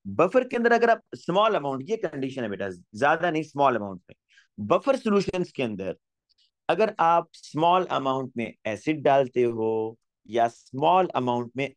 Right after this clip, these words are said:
अल्कली डालते हो, तो बेटा बफर क्या करते हैं? अपनी पीएच को चेंज नहीं होने देते।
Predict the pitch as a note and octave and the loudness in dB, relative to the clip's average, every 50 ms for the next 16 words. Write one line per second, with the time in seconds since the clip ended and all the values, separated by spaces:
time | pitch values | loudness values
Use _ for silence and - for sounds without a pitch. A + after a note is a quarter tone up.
0 | - A#2 A#2+ A#2+ A#2 - E3 E3+ F3 D#3 C3 B2 G2+ G2 F#2+ F2+ _ - F#2 E2 | -2 0 0 0 0 2 4 4 4 4 2 0 -2 -2 -4 -6 _ -12 -12 -12
1 | F2 D#2+ D#2+ _ _ _ _ _ _ - G#2 G#2+ A#2 A2+ F#2 A2+ A#2 - D3+ C#3+ | -12 -16 -18 _ _ _ _ _ _ -8 -4 0 0 0 2 2 0 2 0 -2
2 | C#3 - C3+ C3+ C3 B2 A#2 G#2 - - G#2+ G#2 G#2+ A2+ B2+ D3 E3 F#3 - _ | 0 0 0 0 0 0 -2 -6 -6 -10 -8 -6 -4 -4 -4 -4 -4 -6 -8 _
3 | _ _ _ _ _ _ _ - B2+ - - - C#3+ D3+ D#3+ E3+ F3+ F#3 F#3+ F3+ | _ _ _ _ _ _ _ -2 -2 -2 -2 -4 -4 -2 0 0 0 0 -2 -4
4 | F3+ _ _ _ - C3 C3 B2+ B2 - _ - - _ - D#3 D#3 D#3+ E3 E3+ | -8 _ _ _ -2 0 2 2 0 0 _ -20 -14 _ -2 0 2 2 2 0
5 | E3 - _ _ _ _ _ - - E3+ F3 F3 F3+ F3+ F#3 F#3 F#3 F#3 F#3 F3 | -2 -4 _ _ _ _ _ -6 -2 0 2 2 2 2 2 2 0 0 -2 -6
6 | D3 C3+ E2 - A#2 C3 C#3 C#3 C#3 D3 D#3 D#3 D#3 D#3 D#3+ D3 B2 B2 B2+ B2+ | -10 -12 -12 -8 -6 -4 -4 -4 -2 -2 -2 -2 -2 -2 -2 -2 -2 0 0 0
7 | B2+ C3 B2+ B2+ A2+ A2 A#2 A2 A2 - D3 C#3+ | 0 0 -2 -2 -2 -2 -4 -4 -2 0 0 2